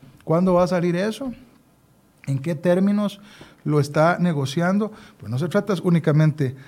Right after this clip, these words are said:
de las y los diputados, es un proyecto que el mismo presidente de la República en algún momento mencionó. Qué pasó con el proyecto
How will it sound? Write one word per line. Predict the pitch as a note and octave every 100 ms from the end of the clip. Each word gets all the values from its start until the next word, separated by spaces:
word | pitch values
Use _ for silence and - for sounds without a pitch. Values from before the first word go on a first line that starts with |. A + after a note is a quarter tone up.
| - -
de | C3 C#3
las | D#3 D3
y |
los | C3+ D3+
diputados, | C3 B2 - A#3 B3+ C#3+
es | C#3
un | D#3
proyecto | E3 D3+ D#3+ F#3 G#3 - -
que | C#3
el |
mismo | C#3+ D#3+
presidente | E3 E3+ D#3+ D#3+ F3+
de |
la | F3
República | D#3 C3 E3+ F3+ F3
en |
algún | C#3+ C#3
momento | E3 D#3 D#3+ D#3
mencionó. | C3 B2 - B2 F#3+ A3+ - - _ _ - _ _
Qué | D3+ D3
pasó | F3+ E3+ C#3
con | C3 D#3+
el | E3+
proyecto | - B2+ A#2 D3 C#3+ D3 A#2